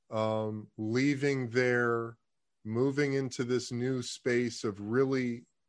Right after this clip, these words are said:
solidifying who I am and what the fuck I'm doing here. The trip to Montana, even,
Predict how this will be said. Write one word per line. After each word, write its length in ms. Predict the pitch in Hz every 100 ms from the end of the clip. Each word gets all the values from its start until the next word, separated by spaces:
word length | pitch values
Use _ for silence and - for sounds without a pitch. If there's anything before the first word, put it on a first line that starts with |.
| _ _ _
solidifying 1040 | - 139 117 120 127 123 - 123 120 117
who 280 | 101 123 123
I 140 | 117 113
am 320 | 113 113 110
and 100 | 104
what 180 | 107 107
the 80 | 104
fuck 300 | - 110 -
I'm 180 | 104
doing 360 | 101 113 113 110
here. 440 | 98 92 92 90 _ _ _ _ _ _ -
The 80 | 107
trip 280 | - 147 143
to 100 | 143
Montana, 760 | 123 110 104 - 120 131 135 131
even, 460 | 123 120 135 135